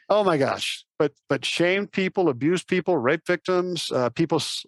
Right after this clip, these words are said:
uh, s-, sold into sl-, in the slave trade. Um, look, they're,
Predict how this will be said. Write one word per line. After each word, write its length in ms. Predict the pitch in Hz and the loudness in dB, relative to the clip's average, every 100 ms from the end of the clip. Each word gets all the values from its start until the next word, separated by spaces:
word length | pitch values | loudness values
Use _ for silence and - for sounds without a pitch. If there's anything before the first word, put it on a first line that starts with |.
| 135 | -2
uh, 200 | 120 117 | 0 0
s-, 200 | - - | -4 -10
sold 380 | - 139 135 135 | -4 -2 0 -2
into 140 | 117 | -2
sl-, 300 | - - - | -6 -8 -6
in 140 | 113 | -4
the 60 | 110 | -4
slave 400 | - 131 143 135 | -4 0 0 0
trade. 500 | - 151 147 147 139 _ _ _ _ _ - - - _ _ _ _ | -2 2 2 2 -2 _ _ _ _ _ -20 -20 -20 _ _ _ _
Um, 600 | 110 107 107 104 104 104 - | -6 -4 -4 -4 -6 -8 -4
look, 440 | 139 98 - - - - _ _ _ _ _ _ 175 131 127 - - | -2 -2 -2 -6 -6 -12 _ _ _ _ _ _ -20 -18 -18 -20 -4
they're, 320 | 117 147 143 | 0 2 2